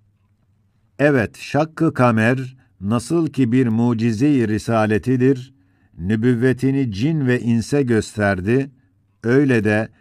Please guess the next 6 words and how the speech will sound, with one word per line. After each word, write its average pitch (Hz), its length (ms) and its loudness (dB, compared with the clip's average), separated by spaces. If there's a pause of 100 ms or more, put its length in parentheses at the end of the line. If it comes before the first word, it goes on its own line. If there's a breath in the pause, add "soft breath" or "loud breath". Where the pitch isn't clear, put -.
(180)
Miraç 113 720 -2
dahi 117 520 0 (280 soft breath)
bir 107 260 0
mucize-i 113 840 0
ubudiyetidir, 113 1300 0 (480)
habibiyetini 127 1160 0